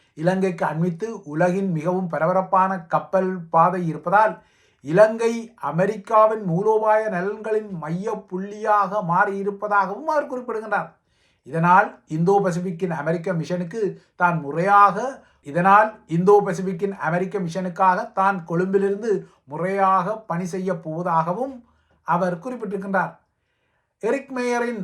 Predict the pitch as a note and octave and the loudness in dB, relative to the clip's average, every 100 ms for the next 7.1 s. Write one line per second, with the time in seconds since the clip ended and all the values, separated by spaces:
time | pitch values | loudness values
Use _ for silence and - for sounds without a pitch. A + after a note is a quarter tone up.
0 | E3 E3+ G3 G3 F3+ E3 F#3 G3 G#3+ G3+ | -6 0 2 2 0 0 0 0 2 2
1 | G3 G3 G3+ G3 G3 A3 G#3+ - E3+ F#3+ | 0 -4 2 4 4 0 -2 -4 -4 0
2 | F#3+ G3 E3 E3+ F#3 F#3+ G3 G3 F#3 E3+ | 0 0 2 0 0 -4 -4 -4 -6 -6
3 | E3 F#3+ G3 G3 F#3+ F#3+ A3 - E3+ F#3+ | -4 -4 -4 2 4 4 -2 -6 -2 -2
4 | A#3+ B3+ B3+ C4 B3+ - _ _ G#3+ A3+ | -2 -6 -6 -6 -10 -14 _ _ -10 -8
5 | A#3 A#3 A3 G#3+ G#3 A3+ A#3+ A#3 - _ | -2 -2 -2 -4 -4 -2 -2 -4 -8 _
6 | _ F#3+ G#3 G3+ G#3+ G#3+ G#3+ G#3+ G#3+ G3 | _ -4 -2 -4 -6 -2 -2 -4 -6 -6